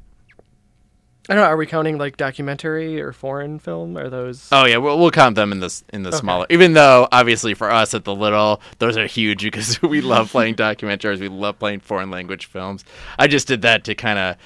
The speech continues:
Speaker 2: streamline the conversation, keep it. Uh, I did it to make it easier, but now I realize it might <laughs> have made things more complicated. Uh, but please talk <laughs> about the, the, uh, the docs of the foreign language.
Speaker 1: Um, the, the docs, as we said already, it was an incredibly strong year for documentaries, and I think it's a,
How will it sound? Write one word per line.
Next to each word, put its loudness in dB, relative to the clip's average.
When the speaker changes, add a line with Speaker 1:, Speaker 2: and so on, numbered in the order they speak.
Speaker 2:
streamline -4
the -8
conversation, -8
keep -18
it. -8
Uh, 4
I 4
did 0
it -10
to -2
make -2
it -4
easier, 0
but -8
now -2
I -2
realize 0
it 4
might -2
<laughs> -8
have -2
made 0
things -4
more -2
complicated. -2
Uh, 6
but 0
please 6
talk 6
<laughs> -
about 2
the, -2
the, 2
uh, 4
the -4
docs 0
of -4
the -4
foreign -4
language. -10
Speaker 1:
Um, 0
the, -2
the -10
docs, -6
as -8
we -6
said -8
already, -8
it -10
was -10
an -12
incredibly -12
strong -12
year -14
for -14
documentaries, -8
and -8
I -6
think -10
it's -12
a, -8